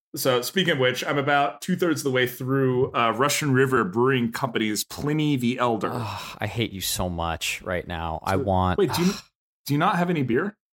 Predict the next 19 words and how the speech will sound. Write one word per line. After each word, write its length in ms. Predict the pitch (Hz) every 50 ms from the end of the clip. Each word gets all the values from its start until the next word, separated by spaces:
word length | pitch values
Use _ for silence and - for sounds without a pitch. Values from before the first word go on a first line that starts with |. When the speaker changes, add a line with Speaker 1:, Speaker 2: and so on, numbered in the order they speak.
| _ _ _ -
Speaker 2:
I 120 | - 120
have, 420 | 135 143 143 139 139 135 123 117 123
uh, 800 | 120 131 123 120 120 117 113 113 110 107 104 104 98 95 - -
an, 220 | 113 110 113 110
an, 240 | 98 113 110 110 104 -
an, 200 | 127 123 123 - _ _ -
an 200 | 120 117 113 - -
inadequate 880 | 156 151 160 - - 143 139 135 131 - - - 131 123 107 95 - -
bourbon 540 | - - 113 107 110 120 117 113 113 107 98
soda 460 | - - 110 98 95 87 82 80 82 - _ _ _ _ _ _ _ _ _ -
that's 260 | 110 101 95 - -
not 220 | 117 113 107 104 101
as 100 | 95 -
good 160 | - 107 92
as 100 | 92 87 87
Speaker 1:
Oh. 20 |
Speaker 2:
Pliny 320 | - - 95 90 90 87 82
the 140 | 90 85
Elder. 340 | 82 80 82 80 82 80 82